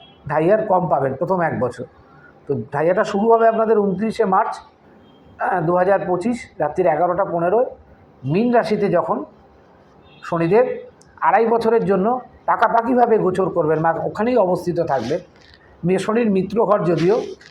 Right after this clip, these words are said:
কিন্তু আপনাদের মীন রাশি সাপেক্ষে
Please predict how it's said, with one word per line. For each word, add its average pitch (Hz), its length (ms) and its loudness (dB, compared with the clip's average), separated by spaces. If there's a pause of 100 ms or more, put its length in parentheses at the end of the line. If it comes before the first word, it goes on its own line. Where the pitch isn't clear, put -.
(320)
কিন্তু 202 480 -2 (180)
আপনাদের 202 640 2 (240)
মীন 196 260 2
রাশি 220 200 2
সাপেক্ষে 214 680 0